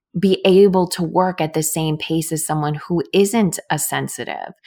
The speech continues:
who isn't a light worker, who isn't here to help and heal the world. You're just not, because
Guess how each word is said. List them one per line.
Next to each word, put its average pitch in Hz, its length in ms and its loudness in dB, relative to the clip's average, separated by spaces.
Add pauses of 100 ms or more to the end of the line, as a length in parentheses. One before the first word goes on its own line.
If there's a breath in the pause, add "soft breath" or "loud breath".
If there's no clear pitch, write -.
(220 loud breath)
who 185 240 4
isn't 202 320 4
a 185 60 2
light 143 340 -4
worker, 156 380 -6
who 165 240 0
isn't 202 300 4
here 170 340 -2
to 165 160 -6
help 147 420 -2
and 156 120 0
heal 143 420 -6 (180)
the 160 80 -4
world. 196 560 2
You're 175 140 0
just 214 260 -2
not, 208 340 2
because 175 300 0